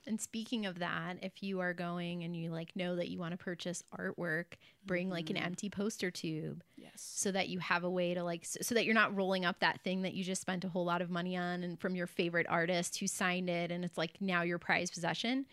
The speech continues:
Speaker 1: You're not gonna roll it up and have to carry it around in
Speaker 2: Oh,
Speaker 1: your, like,
Speaker 2: that's,
Speaker 1: shopping bag
Speaker 2: mm.
Speaker 1: all day, 'cause that's just gonna be bad news. That's the moment you get caught in the rain. Bring a poster tube, invest in one. If you're gonna buy comic books or, like, uh, memorabilia that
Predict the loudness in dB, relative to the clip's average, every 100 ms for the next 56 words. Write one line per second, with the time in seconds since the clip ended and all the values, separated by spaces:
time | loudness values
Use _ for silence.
0 | -16 -6 4 4 4 0 -2 0 2 2
1 | 2 -2 -4 -4 -4 -6 -4 0 2 2
2 | 0 0 0 -4 -6 -4 -2 0 2 2
3 | 4 4 4 6 8 6 4 0 4 4
4 | 4 0 -2 -2 -2 -4 -4 -2 0 -2
5 | -2 -2 -4 -4 -2 -2 -2 -4 -10 -14
6 | -16 -20 -20 _ 6 6 4 -2 -2 -2
7 | -2 0 0 2 2 2 0 -2 -4 -4
8 | -8 -10 -16 -20 -20 _ -14 -8 4 6
9 | 6 4 4 2 0 0 2 2 0 -2
10 | 0 2 2 2 -2 -2 -2 -2 -4 -6
11 | -6 -4 -2 0 4 4 4 0 2 -2
12 | -4 -2 -2 -4 -8 -6 -2 0 0 -2
13 | -2 -6 -2 0 0 0 0 -2 0 0
14 | 0 0 -2